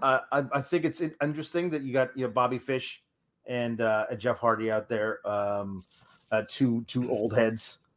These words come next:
uh, going at it. Uh, I like, I like Cole on commentary. Um, uh, the, the thing about it for me is that you, you, you watch, you watch him do some of his stuff, and it's just,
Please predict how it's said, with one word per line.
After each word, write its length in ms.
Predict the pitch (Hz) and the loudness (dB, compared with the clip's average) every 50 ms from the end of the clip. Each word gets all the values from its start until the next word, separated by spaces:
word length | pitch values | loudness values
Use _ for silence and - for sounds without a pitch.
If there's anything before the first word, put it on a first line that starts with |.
| - | -2
uh, 360 | 110 110 104 104 101 101 101 - - 113 | 2 4 4 4 4 4 2 0 -2 2
going 280 | 110 120 117 117 113 110 | 4 6 6 6 6 4
at 180 | 110 110 107 | 4 4 4
it. 120 | 117 - - - _ _ _ | 2 2 0 -4 _ _ _
Uh, 320 | - 104 104 101 101 101 - | -4 -2 0 0 0 0 0
I 80 | - 117 | 2 6
like, 200 | 127 143 139 - - - - - | 6 6 6 4 -2 -12 0 4
I 60 | 135 | 6
like 200 | 139 139 123 - | 6 6 6 2
Cole 260 | - - 131 139 135 131 | -2 2 4 4 6 6
on 140 | 127 131 | 4 4
commentary. 640 | - - 131 135 139 139 135 - 156 156 165 196 - - _ _ _ _ _ _ _ _ _ _ _ _ _ _ - | 2 0 2 2 2 0 0 0 -2 -2 -2 -4 -10 -14 _ _ _ _ _ _ _ _ _ _ _ _ _ _ 8
Um, 440 | 170 165 165 165 156 151 156 147 - - 135 | 12 12 12 12 12 12 8 4 -2 -4 -6
uh, 60 | 127 - - - 113 139 | -4 -4 -8 -12 0 2
the, 180 | 147 156 127 - - | 4 4 4 2 0
the 100 | 139 139 | 0 2
thing 220 | - - 180 180 | 4 4 4 6
about 220 | 180 165 175 175 175 | 8 10 10 10 10
it 80 | 170 | 8
for 80 | - 151 | 4 2
me 240 | 151 156 165 165 160 | 2 2 4 4 6
is 200 | 151 131 - - | 4 4 4 4
that 200 | - 131 - 131 | 2 2 2 2
you, 120 | 127 131 | 0 0
you, 300 | 127 117 120 123 127 120 | 0 0 -2 -2 -2 -4
you 120 | - 123 113 | -4 -2 4
watch, 440 | 117 127 123 120 120 - - - - | 8 10 10 10 8 6 0 -10 -6
you 60 | 123 120 | 2 4
watch 220 | 123 123 123 - | 4 4 4 2
him 160 | 143 123 117 | 0 -2 0
do 400 | 101 123 127 127 123 120 120 117 - _ _ _ _ _ _ | 0 2 2 2 2 0 -2 -4 -6 _ _ _ _ _ _
some 160 | - - 135 127 | -2 0 2 4
of 60 | 120 | 4
his 160 | 131 120 - | 4 2 2
stuff, 480 | - - 131 117 117 110 - - - - - | 4 6 6 6 6 6 2 -4 -12 -6 -4
and 220 | 110 110 107 107 | -2 -2 -2 -2
it's 240 | 113 107 - - - | -2 -4 -4 -8 -6
just, 440 | - 131 127 117 - - - - | 0 2 2 2 2 -2 -8 -18